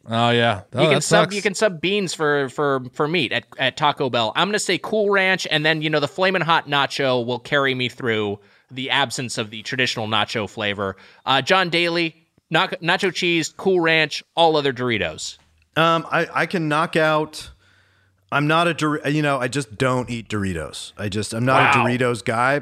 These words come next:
Speaker 3: I'll, I'll eat some, and maybe at a party or, s-, or, like, a Super Bowl kind of thing. Like, but I, I just don't. They're not my chip of choice. Um, I'll
Speaker 2: Hmm.
Speaker 3: do a lot of, like, uh, chips and salsa, but, but I'll probably give up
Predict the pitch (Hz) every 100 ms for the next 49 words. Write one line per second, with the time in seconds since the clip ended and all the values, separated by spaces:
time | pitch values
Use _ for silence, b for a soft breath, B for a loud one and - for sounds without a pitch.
0 | - 139 - 139 147 139 151 - 165 160
1 | 156 b b b b b b _ _ 139
2 | 147 147 143 123 - 143 139 135 127 120
3 | 120 117 107 - 139 131 135 131 127 123
4 | 123 120 117 - 123 117 113 101 - -
5 | b b - 127 117 131 120 123 - 143
6 | 127 143 147 170 139 - 165 123 - -
7 | 135 87 87 - - - 123 110 104 98
8 | - 117 104 82 135 127 95 110 110 113
9 | 110 104 101 95 104 92 90 - 120 107
10 | - 101 101 101 87 90 87 B B B
11 | B B _ 196 185 - - _ _ _
12 | _ _ _ _ _ - 165 - 196 240
13 | 165 156 156 147 147 147